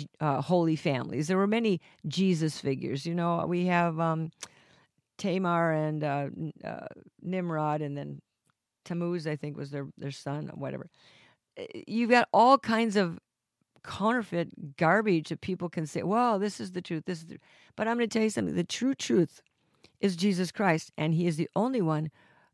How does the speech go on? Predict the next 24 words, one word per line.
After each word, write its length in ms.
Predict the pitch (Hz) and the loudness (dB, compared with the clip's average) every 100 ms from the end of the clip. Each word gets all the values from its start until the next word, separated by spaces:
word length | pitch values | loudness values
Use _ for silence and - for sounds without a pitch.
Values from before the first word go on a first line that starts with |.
| _ | _
In 160 | 202 214 | 2 4
him 420 | 170 220 240 175 | 2 4 4 4
is 260 | - 185 160 | 4 2 4
life. 480 | 165 160 - - - _ _ _ _ _ _ | 2 2 0 -10 -20 _ _ _ _ _ _
He 380 | - 262 269 202 | 0 4 6 6
is 160 | 202 170 | 4 4
the 100 | 180 | 2
giver 320 | 165 190 190 | 2 2 2
of 100 | 165 | 2
life. 260 | 165 156 | 2 2
He 140 | - 180 | 2 0
is 120 | 160 | 2
the 60 | 160 | -2
s-, 200 | - - | -6 -10
sustainer 580 | - 151 - 185 185 170 | -4 -4 0 2 2 2
of 120 | 151 | 2
life. 220 | 147 143 | 2 0
He 180 | - 185 | 0 2
is 120 | 175 | 4
the 60 | 156 | 4
one 120 | 156 | 4
who 60 | 156 | 8
gives 260 | 160 143 | 6 6
us 120 | 143 | 2